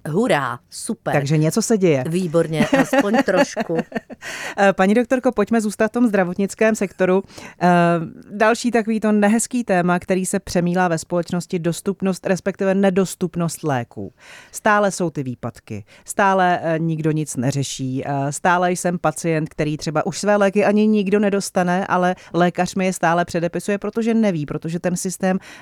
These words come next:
Speaker 2: je nějaký zacyklený, nebo co se tam děje?
Speaker 1: Jo, ono se to, viďte, to je ten Japonec, ten vždycky něco pokazí. Prosím vás, eh, tak my jsme si zrušili naše farmaceutické výrobce.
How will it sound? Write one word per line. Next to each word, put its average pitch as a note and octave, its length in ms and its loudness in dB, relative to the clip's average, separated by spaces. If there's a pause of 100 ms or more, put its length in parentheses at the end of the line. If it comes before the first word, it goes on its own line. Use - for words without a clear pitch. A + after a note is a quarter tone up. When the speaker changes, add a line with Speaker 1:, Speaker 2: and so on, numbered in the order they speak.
Speaker 2:
je G3 140 -4
nějaký G3 340 -4
zacyklený, G3+ 600 -6
nebo G3+ 220 -6
co - 140 -12
se - 120 -10
tam F#3+ 200 -6
děje? C#3 440 -4
Speaker 1:
Jo, E3+ 340 2
ono E3 240 -6
se - 300 -12
to, C#3+ 160 -10
viďte, C#3 440 -12
to - 140 -10
je D#3+ 120 -4
ten F3 220 -6
Japonec, D#3 680 -4
ten D3+ 220 -4
vždycky D3+ 480 -8
něco D#3 360 -6
pokazí. D#3 680 -10 (320)
Prosím F#3+ 500 -2
vás, G3+ 500 -4
eh, D#3+ 320 -4
tak - 220 -6
my F3+ 180 -4
jsme B3 320 -4
si A3+ 340 -6
zrušili F3+ 800 -4
naše E3+ 560 -4 (640)
farmaceutické C3 800 -12
výrobce. B2+ 840 -10